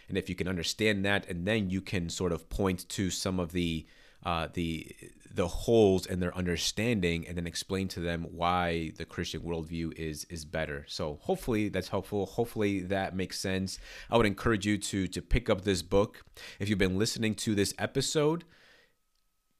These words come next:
great. And if you do pick up the book, listen, just, just skip ahead to, uh, to the chapter, on chapter seven,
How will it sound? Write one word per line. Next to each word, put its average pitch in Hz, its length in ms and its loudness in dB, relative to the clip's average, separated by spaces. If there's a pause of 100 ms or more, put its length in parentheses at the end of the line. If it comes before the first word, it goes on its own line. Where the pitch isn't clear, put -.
(720)
great. 104 540 2 (120)
And 95 440 0
if 98 120 -8
you 95 80 0
do 107 240 4
pick - 200 12
up 120 140 0
the 123 80 0
book, 113 460 2
listen, - 300 -4
just, - 380 -8 (260)
just - 600 -6 (1600)
skip - 560 2 (120)
ahead 101 520 0 (100)
to, 92 680 0 (480)
uh, 55 300 -8 (380)
to 95 300 -2 (120)
the 92 340 -2
chapter, 107 540 -4
on 90 160 -2
chapter 104 320 -4
seven, 143 580 -2